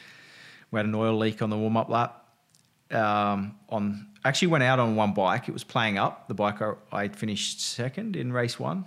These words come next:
or one, race one. And I come onto the grid and I said, "It's got a miss. There's something not right." So they switched the other bike out,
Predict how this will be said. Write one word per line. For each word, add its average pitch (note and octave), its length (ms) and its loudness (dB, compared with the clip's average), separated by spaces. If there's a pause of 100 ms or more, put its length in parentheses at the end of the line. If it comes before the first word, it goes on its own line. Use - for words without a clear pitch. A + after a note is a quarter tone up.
(120)
or G#2+ 200 -4
one, A#2 220 -4
race C#3+ 240 -6
one. F#3 200 -4 (520)
And A2+ 160 0
I A2+ 180 2 (180)
come C#3 180 0
onto A2+ 120 2
the G2+ 80 -2
grid A2 240 0
and G#2 80 -2
I F#2+ 60 -2
said, G#2+ 320 -4 (580)
"It's - 220 -10
got A#2 140 2
a G#2 40 2
miss. G#2 300 0
There's B2 140 -6
something B2 280 0
not A2 160 0
right." G#2+ 240 0 (140)
So - 240 -8
they G#2 80 -4 (100)
switched - 460 -4
the B2+ 80 0
other G#2 120 2
bike G2 320 0
out, F#2+ 220 -2